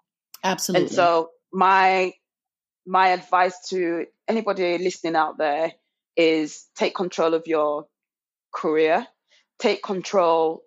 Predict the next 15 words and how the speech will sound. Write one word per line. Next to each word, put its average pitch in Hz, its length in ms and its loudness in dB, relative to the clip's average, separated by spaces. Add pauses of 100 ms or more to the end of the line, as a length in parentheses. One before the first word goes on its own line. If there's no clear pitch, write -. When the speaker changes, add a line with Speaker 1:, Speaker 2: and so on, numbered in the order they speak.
Speaker 1:
of 160 520 0 (480)
what 202 260 2
it - 160 -6
is 190 220 0
that 160 160 -4
you 196 300 -8
want 180 300 -4
to 160 160 -8
achieve, 156 640 -12 (1040)
take - 260 0
control 185 720 -2
of 160 160 -8
your 170 440 2
own 175 400 2
financial 170 920 -4